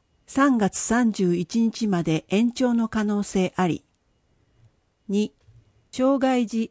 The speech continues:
保育補助員。採用日から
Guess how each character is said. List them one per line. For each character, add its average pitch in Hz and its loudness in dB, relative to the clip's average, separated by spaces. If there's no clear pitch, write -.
保 226 0
育 254 0
補 254 2
助 247 2
員。 165 -8
採 269 4
用 285 6
日 214 0
か 160 -2
ら 143 0